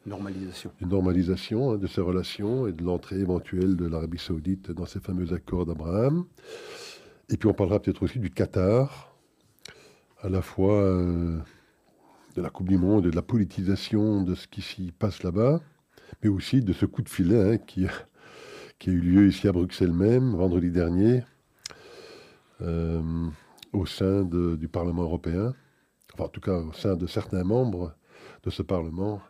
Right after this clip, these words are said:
Speaker 1: Dont une vice-présidente.
Speaker 2: Dont une vice-présidente, parmi les treize ou quatorze, je pense, vice-présidentes de ce Parlement, mais,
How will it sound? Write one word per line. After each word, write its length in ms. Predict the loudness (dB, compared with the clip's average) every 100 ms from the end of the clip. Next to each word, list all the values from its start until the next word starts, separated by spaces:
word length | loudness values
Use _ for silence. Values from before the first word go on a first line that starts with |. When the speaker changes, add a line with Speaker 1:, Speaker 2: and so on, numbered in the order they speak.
| -12
Speaker 1:
Dont 160 | -10 -8
une 80 | -10
vice-présidente. 800 | -10 -12 -12 -8 -8 -10 -12 _ _ -20 -20 -14
Speaker 2:
Dont 200 | -6 -4
une 180 | -2 -4
vice-présidente, 760 | -4 -2 0 0 0 0 0 0
parmi 180 | -2
les 120 | 0 -2
treize 260 | -2 -2
ou 60 | 0
quatorze, 380 | -4 -4 -4 -4
je 60 |
pense, 220 | -4 -4
vice-présidentes 580 | -2 -6 -4 -2 -2 -2
de 60 | -4
ce 140 | -6
Parlement, 480 | -4 -2 -2 -2 -2
mais, 140 | -2